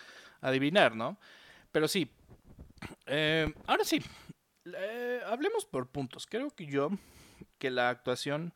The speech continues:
es muy acertada, ¿no? O sea, la verdad es que lo atinó bastante bien este Matt Reeves. Eh, ya lo habíamos dicho, o sea, sí,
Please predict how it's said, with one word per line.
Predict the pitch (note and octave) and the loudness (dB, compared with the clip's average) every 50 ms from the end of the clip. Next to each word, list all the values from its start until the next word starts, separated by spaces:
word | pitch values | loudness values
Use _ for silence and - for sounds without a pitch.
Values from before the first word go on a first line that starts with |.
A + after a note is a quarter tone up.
| - - - - - - - - - _ - - | -16 -20 -20 -20 -20 -20 -20 -20 -20 _ -14 -6
es | - C3+ B2+ C3+ | -4 -2 0 2
muy | C#3+ D3+ D#3 D3 | 4 4 6 4
acertada, | C#3 - A2+ G#2 - F#2+ F2+ - - | 4 2 0 -4 -2 -2 -2 -2 -4
¿no? | G2 G#2 C3 | -6 -8 -8
O | D3 | -6
sea, | C3+ C3 | -4 -4
la | A#2+ | -2
verdad | A#2 A#2 B2 C3 | 0 0 -2 -2
es | B2+ - | -4 -6
que | - B2+ | -6 -6
lo | A#2+ A2 G#2 | -4 -2 -4
atinó | G#2 - A2+ G#2+ A2 A2 | -4 -4 -6 -8 -8 -6
bastante | A2+ A#2 - - A#2 A2 A2+ | -6 -6 -6 -8 -10 -10 -6
bien | A2+ A2+ A2 | -6 -6 -6
este | A#2 - - | -8 -8 -8
Matt | G#2+ G#2+ G#2+ G#2 - | -4 -4 -4 -4 -4
Reeves. | G#2+ A#2 E3+ - - - - - - - - - | -6 -6 -6 -6 -10 -14 -14 -16 -20 -20 -16 -10
Eh, | A2 A2 A2 G#2+ G#2+ G#2+ G#2+ G#2+ G#2 G2+ G2+ - - _ _ _ _ _ _ _ _ _ _ _ _ _ _ _ - _ _ _ _ | -8 -6 -4 -4 -4 -4 -6 -6 -6 -8 -10 -12 -16 _ _ _ _ _ _ _ _ _ _ _ _ _ _ _ -20 _ _ _ _
ya | C3+ C3+ C3+ | -4 -2 0
lo | C#3+ C#3+ | 2 2
habíamos | C#3 C3+ C3 C3 B2+ A#2 | 0 0 -4 -6 -8 -12
dicho, | A#2+ A#2 - - C3 | -14 -14 -12 -12 -10
o | |
sea, | A#2 A#2+ A2 | -10 -10 -10
sí, | - - G2 | -12 -12 -14